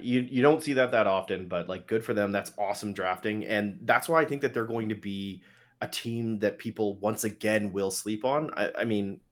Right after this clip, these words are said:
I don't particularly like Dallas because they've taken us out so many times, uh, Colorado, that is. Um, but at the same time, I, they're such a good team,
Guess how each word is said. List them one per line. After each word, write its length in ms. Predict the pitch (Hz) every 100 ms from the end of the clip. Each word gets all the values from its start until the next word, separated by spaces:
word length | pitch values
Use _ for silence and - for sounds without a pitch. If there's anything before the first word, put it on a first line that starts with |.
| _ -
I 80 | 120
don't 160 | 127
particularly 600 | - 120 117 107 104 104 110
like 200 | 104 98
Dallas 360 | 104 101 107
because 360 | - 101 98 92
they've 260 | 95 92 - - _
taken 300 | - 95 98
us 160 | 95 92
out 180 | 92 87
so 140 | 95
many 160 | 90 90
times, 440 | 90 92 95 -
uh, 200 | 90 87
Colorado, 460 | 87 90 90 90 92
that 160 | 95
is. 160 | 98 - - - - -
Um, 400 | 98 92 87 87
but 180 | 110 120
at 80 |
the 60 | 117
same 260 | - 104 101
time, 380 | - 90 113 -
I, 320 | 98 104 101 - - - -
they're 100 | 127
such 360 | - 113 -
a 40 | 117
good 220 | 113 107
team, 380 | - 104 120